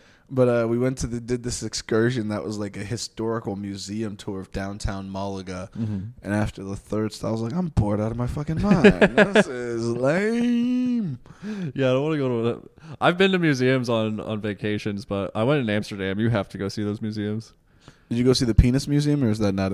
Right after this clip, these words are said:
Speaker 1: is that in Norway?
Speaker 2: That's in Iceland.
Speaker 1: It's in Iceland?
Speaker 2: Yeah.
Speaker 1: I feel like that would be a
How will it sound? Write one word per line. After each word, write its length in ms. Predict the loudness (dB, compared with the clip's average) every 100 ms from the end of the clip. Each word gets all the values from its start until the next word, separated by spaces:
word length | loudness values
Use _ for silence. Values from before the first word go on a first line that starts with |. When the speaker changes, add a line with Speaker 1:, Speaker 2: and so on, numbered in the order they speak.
| -2
Speaker 1:
is 120 | 0
that 120 | 2
in 80 | 2
Norway? 400 | -2 -2 -2 -2
Speaker 2:
That's 180 | -2 -2
in 60 | -2
Iceland. 460 | -2 -4 -6 -6 -10 -20 -18 -6
Speaker 1:
It's 80 | 0
in 100 | 2
Iceland? 420 | 2 0 -4 -4
Speaker 2:
Yeah. 260 | -2 -2 -4 -10 _ _ -14
Speaker 1:
I 60 | -12
feel 160 | -8
like 200 | -8 -8 -4
that 120 | 0
would 140 | 2
be 80 | 2
a 140 | 0